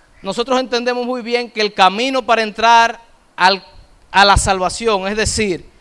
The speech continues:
entendemos que la fe es el camino de entrar al camino de la salvación. Lo que se nos olvida es que para perseverar en el camino de la salvación es de la misma manera que entramos. Es por fe.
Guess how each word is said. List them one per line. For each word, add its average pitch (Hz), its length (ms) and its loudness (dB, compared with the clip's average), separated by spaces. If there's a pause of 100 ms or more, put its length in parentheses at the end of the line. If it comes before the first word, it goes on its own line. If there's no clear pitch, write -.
(360)
entendemos 202 420 -4
que 240 140 -2
la 214 100 4
fe 240 220 -2
es - 140 -2
el 240 140 -2
camino 226 480 -2
de 202 100 -4
entrar 196 380 2
al 196 140 0
camino 208 400 -4
de 190 60 -2
la 175 100 -2
salvación. 143 580 -12 (600)
Lo 240 240 2
que 247 120 0
se 240 160 0
nos 240 220 -2
olvida 226 880 2 (640)
es 226 220 -2
que 247 600 2 (480)
para 220 240 6
perseverar 233 720 8
en 302 100 6
el 269 140 2
camino 254 320 0
de 247 60 2
la 247 100 4
salvación 233 560 -2
es 214 40 0
de 233 80 2
la 220 120 2
misma 240 260 2
manera 220 320 0
que 202 80 -8
entramos. 170 680 0 (680)
Es - 140 4
por 233 220 6
fe. 180 480 2